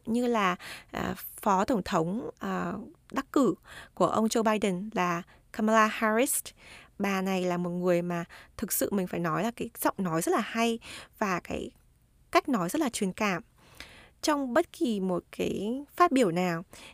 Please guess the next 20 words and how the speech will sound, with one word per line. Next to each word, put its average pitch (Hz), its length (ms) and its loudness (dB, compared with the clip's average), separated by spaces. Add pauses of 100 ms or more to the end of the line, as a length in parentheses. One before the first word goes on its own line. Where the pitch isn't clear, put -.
nếu 196 120 6
mà 262 80 6
bà 226 140 6
Harris 269 640 2
nói 185 180 0
trước 381 300 2
ạ, - 80 6 (580)
mà 202 140 2
ông 247 240 2
Biden 247 320 6
nói 170 140 0
sau 294 320 2
ạ, - 60 2 (160)
thì - 100 -16
các - 120 0
bạn 247 160 0
có - 120 -4
thể 233 220 -2
thấy 160 280 -4
là 262 140 -2